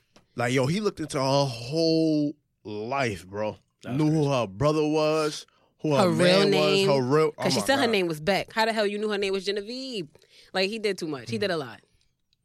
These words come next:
Speaker 3: That's a dumbass
Speaker 1: And then,
Speaker 3: situation.
Speaker 1: and then played her, like, like, on the first, like, I don't know about the rest of the episodes, but, like, really played her low key. Like, it was like, "Yo, like, with a name like that or some shit like that, you just playing her."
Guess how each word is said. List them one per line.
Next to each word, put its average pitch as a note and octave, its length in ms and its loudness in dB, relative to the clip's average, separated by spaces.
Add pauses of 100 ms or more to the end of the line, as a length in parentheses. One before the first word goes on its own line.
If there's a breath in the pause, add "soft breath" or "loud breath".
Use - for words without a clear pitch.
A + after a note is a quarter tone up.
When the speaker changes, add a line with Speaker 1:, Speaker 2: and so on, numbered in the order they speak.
(220)
Speaker 3:
That's G3+ 140 -8
a F3 60 -8
dumbass G2 300 -12
Speaker 1:
And B2 140 -2
then, B2+ 160 -2
Speaker 3:
situation. - 80 -16
Speaker 1:
and C3 120 -4
then B2 140 -2
played C#3+ 340 -2
her, A#2+ 140 0
like, G#2+ 240 -4 (260)
like, G#2 420 -10
on B2 140 -4
the A2 100 -2
first, B2 280 -4 (100)
like, G#2+ 200 -10 (120)
I B2 80 -6
don't C3+ 120 -4
know A#2+ 100 -2
about G#2 280 -8 (160)
the G#2 80 -16
rest G#2+ 220 -12
of F#2+ 180 -10
the - 80 -14
episodes, G2 400 -12
but, G2+ 200 -14 (440 soft breath)
like, G#2 200 -8
really C3 260 -4
played B2 380 -4
her G#2 120 -4
low A2 320 -4
key. A2+ 300 -8 (560)
Like, F#2+ 200 -8
it G2+ 100 -6
was G#2+ 100 -8
like, F#2+ 200 -8
"Yo, G2 220 -6
like, F2 200 -10
with G2+ 120 -6
a G#2 40 -8
name A2 260 -4
like F#2+ 220 -10
that G#2+ 320 -4
or F#2+ 80 -10
some G2+ 160 -10
shit F2+ 240 -10
like F2 200 -14
that, F#2+ 140 -14
you B2 60 -10
just B2 180 -12
playing G2 280 -12
her." G2+ 160 -16